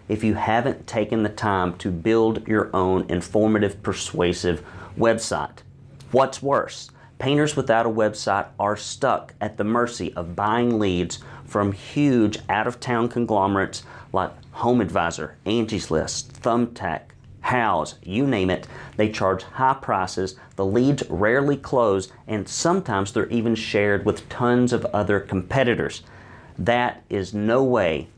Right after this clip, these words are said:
to build your business. I'm Brandon Lewis, founder of the Academy for Professional Painting Contractors and publisher of Painters Weekly. I am putting on a free training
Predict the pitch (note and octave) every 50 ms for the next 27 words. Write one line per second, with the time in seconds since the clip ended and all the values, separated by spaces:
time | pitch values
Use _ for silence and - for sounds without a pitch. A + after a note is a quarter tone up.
0 | - - - E2+ E2 - G#2 G#2 G#2+ G#2+ G#2+ F#2+ - - - - F#2+ E2+ D#2+ A#2
1 | A#2+ B2 A#2+ - F2+ D#2 - - - - - - - - F2+ G#2+ B2+ B2 B2 A#2+
2 | B2 C3+ C3+ C#3 B2 B2+ A#2 A2 G2+ F#2+ F#2+ G2+ - - - - - - - -
3 | - - - - G#2 A#2 C#3 D3 D3 C#3 C3 B2 A#2 A#2 - A#2+ A2+ A#2 A#2 A#2+
4 | A2+ - A2 - - G2+ - A#2+ A#2 A2+ - - G#2 - - B2 A#2+ A#2+ A#2+ -
5 | B2+ B2 B2 - B2+ A#2+ A#2+ A#2+ - A#2 A2+ - - - - - - - A2 A2
6 | A2 A#2+ B2+ C3+ C#3 C#3 C3+ - C3 B2+ B2 - - C3 B2 A2+ A#2 A#2 - B2+
7 | B2+ B2 B2 - F2+ D2+ C2+ - - - - - - - - - - - - A2+
8 | B2 C3 C#3+ D3 C#3+ D3 - - - - - G#2+ G2+ F#2+ - - C#3 C#3 C#3+ C3
9 | G#2+ F#2+ F#2+ F#2+ - - F#2+ G2 - - - A#2+ B2 C3+ C#3 C#3 - - C3+ A#2+
10 | G#2 E2+ D#2+ D#2 - -